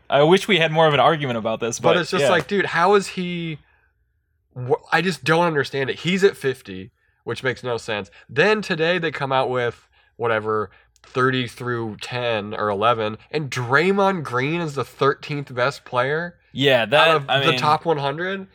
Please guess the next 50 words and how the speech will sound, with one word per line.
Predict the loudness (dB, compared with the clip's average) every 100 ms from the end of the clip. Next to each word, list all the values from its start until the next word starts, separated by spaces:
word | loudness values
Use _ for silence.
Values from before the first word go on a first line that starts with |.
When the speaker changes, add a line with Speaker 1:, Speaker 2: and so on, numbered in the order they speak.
| _ 0
Speaker 1:
that | 2
makes | 2 0 0
no | 2 2
sense | 0 -6 -8
to | -10
me. | -12 -12 -4
Speaker 2:
The | 0
list | 2 0 0
is | -2
doing | -2 -2
its | -2
job. | 0 2 2
It's | 0 -4
getting | -4 -2
us | -4 -4
mad, | -8 -6
and | -6
I'm | -8 -10
talking | -8 -8 -8 -12
about | -10 -10
it. | -12 -14 _ _ _ -2
But | 2 2 0 _ _ _ -6
with | -4 0
lists | 4 2 2
like | -4 -4
these, | -6 -4 -6 -8 -6
I | -6
hate, | -6 -6 -6 -8 _ _ -20 _ _
once | -4 -2 -2
you | -6
get | -6 -6 -4
to | -4
a | -4
certain | -2 -2 -4
point, | -8 -4 -2
like, | -2
once | -4 -6
you | -6
get |
to, | -6
like, | -4
that | -4 -6
top | -8 -10
twenty, | -10 -14 -10 -10 -10 -14 -6
Speaker 1:
Yeah. | -2 0 0
Speaker 2:
other | 2 2
than, | 2 0
like, | 0 0 -2 -10 -12
LeBron, | -8 -6 -2 0 2 0 -2 -10
Steph, | -14 -14 -8 -4 0 0 -4 -10 -20